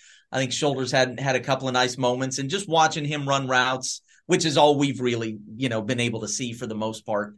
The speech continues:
Um, you know, he, he looks like a guy who's got some promise. Like I said, Carl Chester is long, and he, he's similar in the same way. Kevin Wilson actually men-, mentioned Grayson Tempest.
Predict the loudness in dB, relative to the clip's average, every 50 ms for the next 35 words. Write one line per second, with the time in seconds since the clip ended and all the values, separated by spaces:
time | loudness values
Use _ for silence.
0 | _ _ _ _ _ _ 0 2 4 4 4 4 2 -2 -4 -2 0 2 2 2
1 | 2 0 -2 -2 -4 -6 -6 -4 -2 2 4 2 2 4 2 0 0 0 0 0
2 | 2 2 2 2 0 0 0 0 0 -2 -8 -8 -4 0 0 0 0 -2 -4 -4
3 | -4 -4 -4 -6 -4 -4 -6 -6 -4 -2 0 0 2 0 0 0 0 0 0 -2
4 | -4 -4 -4 -4 -4 -2 0 2 2 2 2 2 0 -2 -4 -4 -6 -8 -12 -18
5 | _ _ _ _ _ _ _ _ _ _ -6 -6 -4 -4 -4 -2 0 0 0 2
6 | 2 2 2 4 2 2 2 0 -2 -2 0 0 0 0 2 2 0 0 2 2
7 | 2 4 4 4 4 4 2 2 2 0 0 0 0 -4 -8 -6 -4 -4 -4 -4
8 | -4 -6 -6 -6 -4 -2 -2 0 0 -2 -4 -6 -4 -2 0 0 0 0 -2 -4
9 | -6 -2 -2 -2 -2 -2 -2 -4 -4 -6 -10 -14 -18